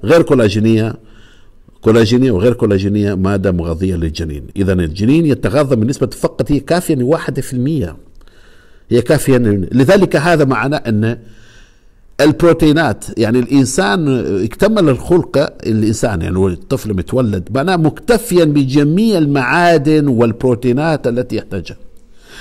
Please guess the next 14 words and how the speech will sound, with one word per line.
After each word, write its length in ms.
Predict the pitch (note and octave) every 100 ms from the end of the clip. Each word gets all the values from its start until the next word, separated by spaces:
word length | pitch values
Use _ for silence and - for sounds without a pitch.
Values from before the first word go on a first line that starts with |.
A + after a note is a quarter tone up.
| -
لذلك 440 | B2 D3+ A3 G3 F#3+
البر-، 420 | - D3 B2+ C3+
المواد 320 | C#3 F3 F3+
البروتينية 680 | E3+ D3+ C3+ C#3 D3 D3+ A2
والفيتامينات 920 | C3+ B2+ C3+ C#3 C3 D3 D#3 C3+ C3+
والمعادن 540 | A2 A2+ D3+ C3+ B2
التي 240 | C3+ C3+
يحصل 400 | A2+ - - B2
عليها 420 | G2+ A#2+ B2+ A#2 A2 - - - - G2
وقت 240 | D#3 -
مراحل 360 | C3+ B2+ D3+ B2+
النمو، 400 | A2+ A#2 D3 F#2+
يعني، 200 | F2 F#2
من 120 | C3